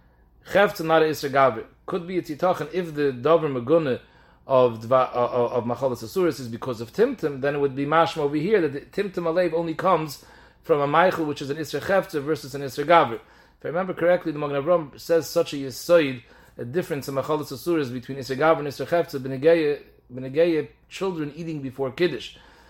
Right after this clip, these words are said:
That, you know, there's no need to be Mechanech children not to eat before Kiddush. Why? You're Mechanech children not to eat Dvarim Asurim, because it's not, it's not considered a Meichel Isser.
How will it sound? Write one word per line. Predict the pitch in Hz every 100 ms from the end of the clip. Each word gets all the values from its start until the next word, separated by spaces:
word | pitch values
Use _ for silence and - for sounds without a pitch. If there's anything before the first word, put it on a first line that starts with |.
| _ -
That, | 127
you | 127
know, | 139
there's | 139
no | 190
need | 170 180 139
to |
be | 147
Mechanech | 143 151 156 139
children | - 165 147 139
not | 139 135
to | 143
eat | 127
before | 123 113 120
Kiddush. | - 117 92 -
Why? | 110 110 107 127 - _ _ _ _ -
You're | 156 139
Mechanech | 127 147 156 139 -
children | 160 143
not | 143 139
to | 147
eat | 127
Dvarim | 127 123
Asurim, | 120 - 240 160 123 - _ _ _ _ _
because | 120 117 147 139 123 -
it's | - -
not, | 170 180 180 - _ _ _ -
it's | 123
not | 170 170
considered | 165 - 165
a | 143
Meichel | 139 139 160
Isser. | 180 160 113